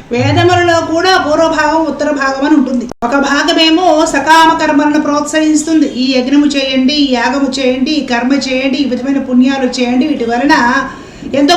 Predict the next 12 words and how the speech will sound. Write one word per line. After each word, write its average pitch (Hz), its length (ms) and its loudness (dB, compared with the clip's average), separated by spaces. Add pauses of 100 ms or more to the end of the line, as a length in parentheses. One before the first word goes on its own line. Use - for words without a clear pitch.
పుణ్యం 302 260 4
కలుగుతుంది, 269 580 2 (200)
ఎన్నో 285 200 2 (120)
కోరికలు 269 440 -2
తీరుతాయి, 247 520 0
అలాగే 254 420 -2
స్వర్గానికి 240 520 -2
వెడతారు, 220 520 -2 (760)
ఉత్తమమైన 320 640 2 (380)
లోకం 262 260 0
ప్రాప్తిస్తుంది, 247 680 -2
అక్కడ 294 220 -4